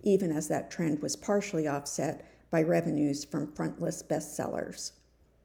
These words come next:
Insight Editions laid off a number of staffers earlier this week as part of a, quote, "refinement of their organizational structure,"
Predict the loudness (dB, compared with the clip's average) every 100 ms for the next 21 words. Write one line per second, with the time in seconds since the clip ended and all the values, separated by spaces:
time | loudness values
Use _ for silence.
0 | _ _ _ -12 -12 -18 _ _ 2 4
1 | 4 4 4 4 0 0 2 2 2 2
2 | 2 2 2 4 6 4 2 0 2 6
3 | 6 4 2 0 0 0 -4 -2 0 4
4 | 4 2 0 -4 -4 -2 -4 -6 -18 -20
5 | _ -4 -2 -2 2 4 4 4 4 -2
6 | -4 2 2 0 -6 -20 -20 -6 -2 2
7 | 0 0 0 2 4 2 0 -6 -4 0
8 | 2 2 0 0 0 0 -2 -2 -4 -4
9 | -6 -8 -4 -6 -6 -6 -4 -6